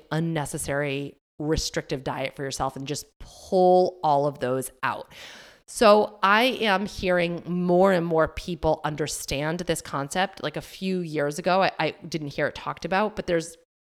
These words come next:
a lot of, uh, practitioners are saying, you know,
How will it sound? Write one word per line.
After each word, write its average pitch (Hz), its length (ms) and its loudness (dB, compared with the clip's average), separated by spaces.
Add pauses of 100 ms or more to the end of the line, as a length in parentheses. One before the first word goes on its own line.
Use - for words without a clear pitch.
(400)
a 180 40 2
lot 160 320 2
of, 156 260 -6 (120)
uh, 143 260 -2
practitioners 143 720 -8
are 143 80 -6
saying, 143 640 -6 (280)
you 165 80 -2
know, 143 200 -2